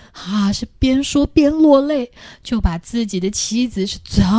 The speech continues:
么样的贤德，如何在这么拮据的情况之下还能操持家务、打理家里。但是他的家境实在太贫困了，现在要过节了，赊米也赊不到，他简直是没有脸回去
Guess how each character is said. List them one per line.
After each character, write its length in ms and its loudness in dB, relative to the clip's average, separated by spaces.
么 80 -2
样 180 0
的 80 -2
贤 460 -4
德， 240 2
如 420 -2
何 360 -6
在 180 -4
这 80 -8
么 100 -6
拮 300 -6
据 160 -4
的 100 -2
情 280 -8
况 180 -4
之 140 -6
下 240 -8
还 140 -8
能 140 -4
操 240 -2
持 240 -8
家 320 -8
务、 280 -8
打 220 -8
理 160 -4
家 300 -4
里。 200 -8
但 160 -2
是 100 -4
他 100 -6
的 100 -2
家 240 -4
境 180 -4
实 200 -8
在 100 -8
太 460 -6
贫 280 -8
困 320 -4
了， 120 -12
现 380 -4
在 100 0
要 160 0
过 240 -2
节 260 -4
了， 140 -4
赊 420 -2
米 160 -6
也 100 -4
赊 280 -4
不 100 -4
到， 260 -10
他 120 -4
简 280 -4
直 100 -8
是 160 -2
没 140 0
有 160 2
脸 220 2
回 220 0
去 380 2